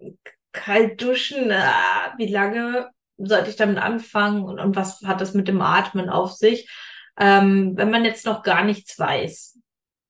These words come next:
wie fängt man an? Also mein Tipp zum Beispiel wäre, zu einem Workshop <laughs> zu gehen, zu euch oder auch anderen Workshops in der Nähe, ähm, um das einfach mal zu praktizieren. Aber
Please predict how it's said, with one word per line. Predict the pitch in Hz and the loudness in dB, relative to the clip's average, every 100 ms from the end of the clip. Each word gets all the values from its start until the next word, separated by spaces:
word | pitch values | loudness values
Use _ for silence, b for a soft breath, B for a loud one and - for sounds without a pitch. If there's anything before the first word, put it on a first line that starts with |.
| _ - | _ -6
wie | 196 208 208 220 | -2 0 0 -2
fängt | - 220 208 | -2 -2 0
man | 196 185 | -2 -2
an? | 160 156 - - - | -4 -6 -8 -10 -4
Also | 180 185 175 175 | -2 0 2 2
mein | 185 180 202 | 2 0 2
Tipp | 170 - | -2 -4
zum | 226 214 | -2 2
Beispiel | 202 208 190 | 2 2 4
wäre, | 190 180 | 2 2
zu | - | -2
einem | 185 180 | -2 -2
Workshop | 160 - - 226 - - _ b _ | -2 -4 -2 -2 -2 -18 _ b _
<laughs> | - 220 247 | -4 2 4
zu | 247 254 | 4 2
gehen, | 214 233 262 | 4 4 2
zu | 269 170 | 0 -4
euch | 170 190 269 311 - | 0 2 2 0 -4
oder | 180 170 170 | -4 -2 -2
auch | 175 B B B | -4 B B B
anderen | - 208 220 214 214 | 2 4 4 4 6
Workshops | 214 208 214 202 | 4 4 -2 -2
in | 196 196 | 0 2
der | 185 | 2
Nähe, | 180 196 220 214 | 2 2 4 4
ähm, | - 185 180 | 0 -4 -4
um | 185 190 | -4 -2
das | 185 | -2
einfach | - 180 190 | -4 -6 -8
mal | - 185 175 - | -2 0 0 -4
zu | - | -10
praktizieren. | 165 180 180 185 185 - 294 339 - | -6 -6 -4 -10 -10 -2 2 2 2
Aber | 185 196 196 196 | -2 2 4 2